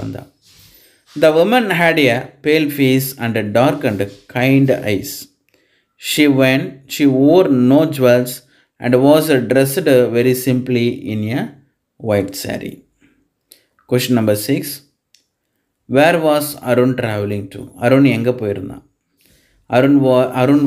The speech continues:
was traveling to his boarding school. போர்டிங் ஸ்கூலுக்கு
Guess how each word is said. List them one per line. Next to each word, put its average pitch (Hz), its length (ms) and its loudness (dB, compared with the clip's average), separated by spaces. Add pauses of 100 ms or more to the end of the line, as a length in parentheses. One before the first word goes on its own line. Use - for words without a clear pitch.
was 131 220 2 (180)
traveling 143 540 2 (720)
to 170 80 2 (120)
his 156 200 -2 (520)
boarding 160 400 2 (300)
school. 107 280 -10 (260)
போர்டிங் 139 340 2
ஸ்கூலுக்கு 117 340 -8